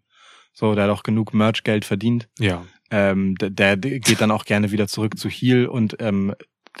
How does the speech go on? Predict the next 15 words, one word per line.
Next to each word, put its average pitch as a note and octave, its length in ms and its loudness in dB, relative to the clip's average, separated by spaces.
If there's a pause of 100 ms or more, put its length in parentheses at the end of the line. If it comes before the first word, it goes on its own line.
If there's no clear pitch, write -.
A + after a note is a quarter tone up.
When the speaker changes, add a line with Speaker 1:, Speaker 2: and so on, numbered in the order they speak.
Speaker 1:
und A#2 140 0
dann A2+ 120 2
ist A#2+ 140 -4
es C3+ 160 -2
ja G#2 140 4
auch G#2+ 280 -2 (100)
einfach G#2+ 240 -4
eine G#2+ 120 2
schöne B2+ 400 2
Sache, A2 500 0
ein, G#2 360 0 (520)
äh, G2+ 340 0
Heel-Run A2 880 2 (160)
gegen A#2+ 760 2 (180)
jemanden G#2+ 640 0